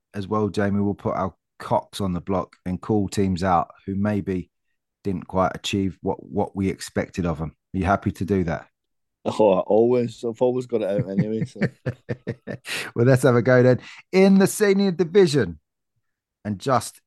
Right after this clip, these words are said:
Speaker 1: to ref-, refresh your memories, me and Jamie both had teams, uh, predicted for this that did not win the senior division. Jamie,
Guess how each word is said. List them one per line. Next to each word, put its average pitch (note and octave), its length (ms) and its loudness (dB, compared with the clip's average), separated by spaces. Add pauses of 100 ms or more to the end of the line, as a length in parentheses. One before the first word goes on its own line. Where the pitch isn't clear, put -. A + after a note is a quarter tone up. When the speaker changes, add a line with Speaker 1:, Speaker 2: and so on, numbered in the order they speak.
Speaker 1:
to A2+ 260 -4
ref-, G#2 340 -10
refresh A2+ 680 -2 (500)
your G#2+ 160 -2
memories, G#2+ 600 -2 (420)
me A#2+ 300 -2
and G#2+ 220 -6
Jamie A2+ 600 -2 (180)
both A#2+ 440 -2 (180)
had G#2 260 -6 (360)
teams, G#2 440 -4 (320)
uh, G#2 200 0
predicted - 520 -4
for - 180 -4
this G2+ 300 0
that F#2 260 -4
did C3+ 220 6
not D#3 300 2
win G2 280 -4 (160)
the F#2+ 80 -10
senior F#2+ 300 -2
division. F2+ 480 -2
Jamie, A#2 500 4